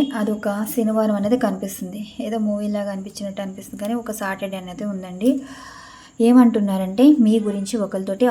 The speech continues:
ఆర్గ్యుమెంట్ చేస్తున్నారు, మీ టాపిక్ తీసుకొచ్చారు, అంతకుముందు చెప్పినప్పుడు మాట విన్నారు, కానీ మీ టాపిక్ గురించి, మీ గురించి కొంచెం వేరే విధంగా మాట్లాడినప్పుడు మీ పర్సన్కి నచ్చలేదంట. వాళ్ళు ఇష్టం వచ్చినట్టు మాట్లాడచ్చు,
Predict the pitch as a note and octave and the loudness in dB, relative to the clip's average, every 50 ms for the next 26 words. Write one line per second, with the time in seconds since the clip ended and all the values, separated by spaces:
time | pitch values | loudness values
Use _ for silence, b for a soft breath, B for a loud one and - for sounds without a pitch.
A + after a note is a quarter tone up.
0 | G3+ F#3 F#3+ F#3+ F#3+ G3 G3+ G#3 G#3 G3+ F#3 F#3 F#3+ - - F#3 F3+ - - - | 2 0 -4 -4 -4 -4 -4 -4 -4 -4 -6 -6 -8 -10 -10 -10 -10 -12 -8 -6
1 | A3+ A3 G#3+ G#3+ G#3+ G3 G3 - A3+ - - G#3+ G#3 G#3+ - - G3 G3+ - - | -6 -4 -2 -2 -4 -4 -4 -4 -6 -4 -4 -6 -6 -6 -6 -10 -10 -10 -10 -10
2 | F#3+ F#3 F#3 - B B B B B B - G#3 G3+ A3+ G#3+ A3 G#3 G#3+ A3 B3 | -10 -10 -12 -16 B B B B B B -6 -4 -4 -2 -2 -2 0 2 2 2
3 | B3 A#3+ G#3 G#3+ - G#3 G3+ G3 G3 G#3+ A3+ A3 G3 F#3 F#3+ F#3+ A3 G#3+ G3 G3 | 2 0 0 -2 -4 -6 -6 -6 -4 -4 -2 -2 -2 -4 -6 -6 -6 -6 -4 -6
4 | G3 G3 G3 F#3+ F3+ F#3+ A3 A#3+ - - A3+ G#3+ G#3+ G#3+ G#3 F#3+ F#3+ A#3 A3 - | -6 -8 -8 -8 -6 -6 -6 -8 -6 -4 -2 -2 -2 0 -2 -2 -2 -4 -6 -6
5 | - A3 G3+ G3+ G3 G3 G3 - G#3 G3+ G3 F#3+ F#3+ G3 F#3+ F#3+ G3 G3 - - | -8 -8 -8 -6 -6 -6 -8 -8 -8 -6 -6 -6 -6 -6 -6 -6 -6 -8 -8 -8
6 | - F#3+ F#3+ - G3 F#3 F#3 G3 B B B B B B B B B B B B | -10 -10 -10 -10 -12 -12 -14 -16 B B B B B B B B B B B B
7 | B _ _ - G#3+ G#3+ G#3 G#3 G3+ G3+ G3 G3 G3 G3 G3 G3 F#3+ F#3 F#3+ G3 | B _ _ 0 0 2 2 2 0 -2 -2 -4 -4 -4 -4 -4 -6 -6 -6 -8
8 | F#3+ F#3 F#3 - - A3 G#3+ G#3+ G3+ G#3 G3+ F#3+ F#3+ - G3+ G#3 G#3+ A3 G3+ F#3 | -8 -8 -8 -6 -4 -2 0 0 0 -2 -2 -4 -4 -6 -6 -4 -4 -4 -4 -4
9 | E3+ - - F#3+ F#3+ F#3 F3+ F3 F3 F3 F3 D#3+ - B B B B B B B | -6 -6 -6 -4 -4 -4 -4 -6 -6 -8 -8 -10 -10 B B B B B B B
10 | B B - G#3 G#3+ A3 A3+ A#3 A3+ A3+ - - A3 A3+ A3+ - B3 A#3 A#3 A#3 | B B 0 2 4 6 6 6 4 4 0 -2 -2 -2 -2 -2 -2 -2 -2 -2
11 | G#3 F#3+ F#3+ F#3+ G3+ F#3+ F#3+ F#3+ - | -4 -4 -4 -6 -6 -6 -8 -10 -14